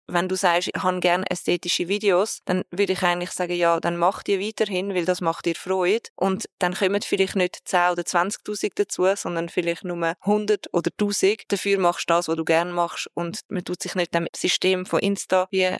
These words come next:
so beugen. Und dort bin ich gerade momentan mega im Clinch, auch jetzt dadurch, dass ich kein Klassenzimmer habe, dadurch, dass ich nicht unterrichte, was teilst du eigentlich, was möchte ich machen, was möchte ich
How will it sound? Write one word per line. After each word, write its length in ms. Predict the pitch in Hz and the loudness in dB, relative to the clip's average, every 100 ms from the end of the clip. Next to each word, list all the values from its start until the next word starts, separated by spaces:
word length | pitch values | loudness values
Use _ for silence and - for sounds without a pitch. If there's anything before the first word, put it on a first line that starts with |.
| - | -8
so 260 | - 175 - | -2 -2 -2
beugen. 440 | - 185 170 151 151 | -2 0 2 2 0
Und 180 | - 180 - | -6 -10 -2
dort 180 | 196 185 | -2 0
bin 140 | 202 | 0
ich 160 | 190 190 | -2 -2
gerade 160 | 185 185 | -2 2
momentan 420 | 180 180 175 175 | 2 2 0 0
mega 220 | 175 175 | 2 2
im 100 | 170 | 0
Clinch, 480 | - 185 180 190 - - | -2 -2 0 -2 -6 0
auch 300 | 165 165 160 | 2 2 2
jetzt 280 | 170 - | -2 -2
dadurch, 200 | 170 170 - 165 - | -2 -2 -4 -10 -10
dass 180 | - - | -10 -6
ich 60 | |
kein 120 | - 165 | -4 -4
Klassenzimmer 680 | - 175 - 190 196 190 185 | 0 0 -2 -4 0 2 4
habe, 300 | 180 185 160 160 - - | 2 2 -2 -2 -10 -6
dadurch, 240 | 165 170 | -4 -4
dass 160 | - - | -4 -2
ich 60 | |
nicht 160 | 175 156 | 0 2
unterrichte, 580 | 156 151 170 175 - 170 | 0 2 0 0 -2 -2
was 160 | 151 | 0
teilst 320 | - 147 180 - | 2 2 2 2
du 60 | |
eigentlich, 380 | 185 185 190 190 - | 2 2 0 -2 -4
was 120 | 170 | -6
möchte 360 | 165 175 - 190 | -2 -2 -2 -6
ich 80 | 190 | 0
machen, 260 | 180 180 | 0 2
was 100 | 160 | -2
möchte 300 | 156 165 - | -2 -4 -6
ich 80 | 180 | -8